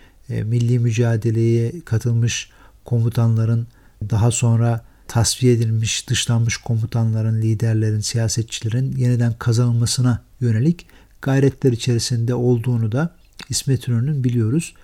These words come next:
Bu manada İsmet İnönü rejimi, e, yumuşatmaya ve kapsayıcılık alanını genişletmeye,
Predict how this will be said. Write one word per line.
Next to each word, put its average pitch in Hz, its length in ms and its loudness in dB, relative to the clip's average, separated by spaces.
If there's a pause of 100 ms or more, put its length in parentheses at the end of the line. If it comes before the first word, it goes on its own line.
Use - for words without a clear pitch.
(200)
Bu 156 100 0
manada 120 680 -2 (360)
İsmet 139 420 -2
İnönü 117 400 -2 (440)
rejimi, 127 500 2 (600)
e, 123 120 -4
yumuşatmaya 117 1000 0 (440)
ve 123 300 0 (280)
kapsayıcılık 123 800 0
alanını 117 500 0 (420)
genişletmeye, 117 960 -2